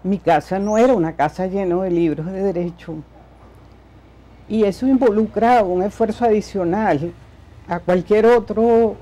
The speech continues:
profesional del derecho que venga de una familia de abogados, de juristas, de escritorio, eh,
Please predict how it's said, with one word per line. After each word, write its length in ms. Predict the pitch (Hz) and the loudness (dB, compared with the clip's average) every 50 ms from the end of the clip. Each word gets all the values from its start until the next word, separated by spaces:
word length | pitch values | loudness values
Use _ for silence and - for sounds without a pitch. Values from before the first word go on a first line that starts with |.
| - - - - - - - - | -18 -20 -20 -20 -20 -20 -12 -4
profesional 720 | - 202 208 - 196 190 - - 190 185 180 180 180 175 | 0 0 0 0 0 -4 -4 -4 -4 -4 -2 0 0 0
del 180 | 156 170 196 220 | 0 0 0 2
derecho 560 | 214 202 180 190 185 175 - - - 208 208 - | 0 2 2 2 0 0 -2 -6 -8 -8 -8 -4
que 100 | - 196 | -4 -2
venga 340 | 185 175 165 165 165 180 196 | 0 0 0 0 0 -2 -2
de 60 | 202 | -2
una 160 | 180 160 175 | -2 -4 -6
familia 760 | 175 - 196 190 185 175 175 175 165 156 170 185 185 190 180 - 175 - - - _ _ _ _ _ | -6 -8 -8 -6 -4 -2 -2 -2 -2 -4 -4 -4 -6 -6 -8 -10 -14 -20 -20 -20 _ _ _ _ _
de 100 | - 151 | -8 -6
abogados, 680 | 143 143 160 170 175 180 190 190 180 160 165 170 165 | -4 -2 -4 -2 -2 -2 -2 0 0 0 0 -2 -2
de 120 | 139 143 143 | -4 -6 -8
juristas, 720 | - 147 151 160 196 190 143 - - - 170 160 156 180 | -6 -6 -6 -4 -4 -6 -6 -8 -10 -8 -6 -6 -4 -6
de 80 | 165 - | -6 -8
escritorio, 880 | - - - 139 131 - - 202 190 190 185 180 180 165 156 170 180 175 - - - - - - - - - - - - - - - - - _ - - - - - - - - - - - - | -10 -10 -12 -12 -10 -8 -4 -2 -2 -2 -2 -4 -4 -6 -6 -6 -8 -10 -14 -20 -20 -20 -20 -20 -20 -20 -20 -20 -20 -20 -20 -20 -20 -20 -20 _ -20 -20 -20 -20 -20 -20 -20 -20 -20 -16 -8 -4
eh, 280 | 160 160 151 - - | -4 -2 -4 -4 -8